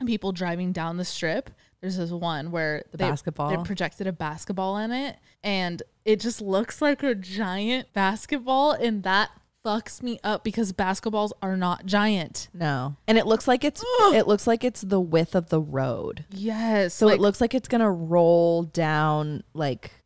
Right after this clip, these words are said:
Speaker 2: I don't know. It's pretty crazy. Look it up.
Speaker 1: It's super weird. And they're, they're projecting, like, big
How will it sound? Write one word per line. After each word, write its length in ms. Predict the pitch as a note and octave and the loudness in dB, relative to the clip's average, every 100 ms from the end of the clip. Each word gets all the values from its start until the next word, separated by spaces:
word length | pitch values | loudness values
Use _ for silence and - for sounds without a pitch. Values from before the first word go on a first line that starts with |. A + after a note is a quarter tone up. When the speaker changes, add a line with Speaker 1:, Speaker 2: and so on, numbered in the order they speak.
| - | -8
Speaker 2:
I 40 | |
don't 60 | D#3 | -6
know. 20 | C#3 | -4
It's 80 | - | -4
pretty 140 | F#3 | -4
crazy. 280 | C#3+ B2+ B2 | -4 -4 -4
Look 140 | B2+ - | -8 -6
it 60 | |
up. 180 | C2+ - _ | -8 -8 _
Speaker 1:
It's 220 | A3+ B3 - | -4 -4 -4
super 560 | - - A#3 G3 F#3+ | -6 -2 -2 -2 -4
weird. 460 | F#3 F#3 F3+ F3 F3 | -2 -2 -2 -2 -4
And 180 | - G#3+ | -4 -2
they're, 160 | A3 | -2
they're 180 | - A3 | 0 -2
projecting, 460 | G#3+ A3 G#3+ A#3 A3 | 0 -2 -2 -4 -4
like, 220 | F3+ - | -4 -4
big 200 | G3+ G3 | -4 -4